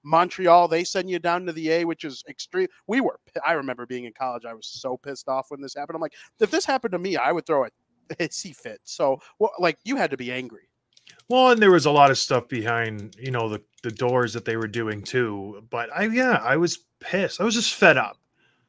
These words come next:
Speaker 2: I'm just like, "You guys, I've been in the show for nine years. Like, like, come on. Like, uh, y-, let's go.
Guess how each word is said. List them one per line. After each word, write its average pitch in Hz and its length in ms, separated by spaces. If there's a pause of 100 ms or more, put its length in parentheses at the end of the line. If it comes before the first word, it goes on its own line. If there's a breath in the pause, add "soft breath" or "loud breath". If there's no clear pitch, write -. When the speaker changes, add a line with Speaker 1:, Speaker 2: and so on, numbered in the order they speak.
(720)
Speaker 2:
I'm 170 160
just 185 160
like, 185 120
"You 185 100
guys, 175 300
I've 170 120
been 190 120
in 180 60
the 160 60
show 143 280
for 135 140
nine 123 300
years. 110 380
Like, 156 160
like, 208 160
come 202 160
on. 107 120 (200)
Like, 151 160
uh, 170 80 (380)
y-, 165 120 (400)
let's 202 220
go. 123 180